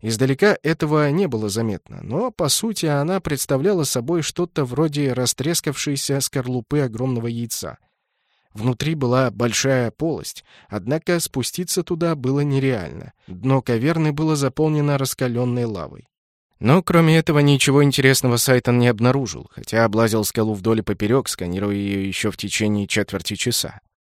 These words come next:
Даже друз драгоценных минералов нет.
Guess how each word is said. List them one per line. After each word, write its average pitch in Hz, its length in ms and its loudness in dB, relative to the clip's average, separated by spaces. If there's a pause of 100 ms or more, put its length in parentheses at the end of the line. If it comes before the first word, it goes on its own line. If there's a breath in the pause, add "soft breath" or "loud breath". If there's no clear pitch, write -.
(800)
Даже 117 300 0
друз 135 280 0
драгоценных 127 680 -2
минералов 135 500 -2
нет. - 240 -18